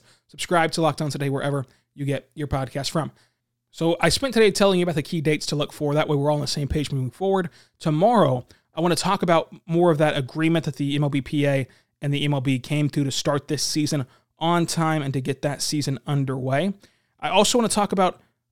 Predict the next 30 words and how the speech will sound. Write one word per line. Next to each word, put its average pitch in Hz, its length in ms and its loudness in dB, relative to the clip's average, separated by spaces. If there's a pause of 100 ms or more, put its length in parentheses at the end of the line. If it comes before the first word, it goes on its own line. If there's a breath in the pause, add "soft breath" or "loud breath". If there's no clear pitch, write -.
(120)
what 170 280 2
this 185 240 2
regular 165 460 0
season 175 320 -2
will 139 160 0
look 147 240 -4
like. 202 220 -2
Again, 151 200 0
it's, 131 140 -4
uh, 139 140 -4
gonna 143 160 -2
be 147 80 2
a 143 40 2
lot 151 160 -2
different 175 260 2
than 151 80 -4
last 135 260 -2
year. 139 80 -4
We 131 80 -2
only 139 100 -4
played 147 160 -4
sixty - 260 -4
games 147 220 -2
last 147 240 -4
year, 147 120 0
and - 440 -14
they 135 40 -4
were 127 200 -6
all 147 240 2
against 139 400 -4